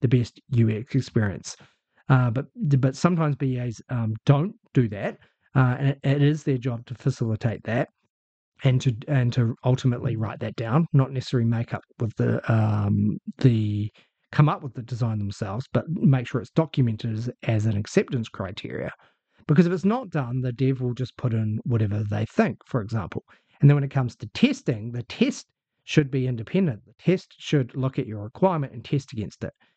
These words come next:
And then if they, um, for example, are testing this independently and you haven't said that after you place your order, you want to navigate to the tracking screen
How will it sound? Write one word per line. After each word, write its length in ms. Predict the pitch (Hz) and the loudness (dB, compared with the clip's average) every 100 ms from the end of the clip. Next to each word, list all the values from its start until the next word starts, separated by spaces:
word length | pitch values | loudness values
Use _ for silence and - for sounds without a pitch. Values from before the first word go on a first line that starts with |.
| _ _ | _ _
And 160 | - 147 | 2 4
then 140 | 147 | 4
if 160 | 143 139 | 2 0
they, 420 | 139 131 123 120 - _ _ _ | -2 -2 -2 -4 -8 _ _ _
um, 600 | 123 120 117 110 107 87 - - - | 2 2 2 0 -2 -4 -12 -20 -16
for 140 | - 143 | 2 2
example, 500 | 117 131 117 117 113 | 4 0 0 -4 -6
are 40 | |
testing 440 | 104 - 160 151 135 | -2 -2 0 0 0
this 180 | 113 | -2
independently 760 | - 117 104 208 226 208 202 190 | -4 -6 0 0 0 -2 -4 -4
and 160 | 131 123 | -4 -2
you 120 | 127 | -2
haven't 380 | 113 113 107 - | -4 -6 -8 -8
said 340 | - 143 151 - _ _ | 0 2 2 -8 _ _
that 100 | 131 | 0
after 280 | 123 117 - | 2 0 0
you 80 | 117 | -2
place 280 | - 120 110 | 2 0 0
your 120 | 120 | 0
order, 180 | 120 120 | 2 4
you 140 | 113 | 2
want 160 | 117 117 | 2 2
to 40 | |
navigate 440 | 113 117 117 117 - _ | 2 2 2 0 -2 _
to 120 | - | 2
the 80 | 120 | 2
tracking 440 | - 156 160 185 175 | 4 0 2 0 0
screen 420 | - 180 175 | 0 0 0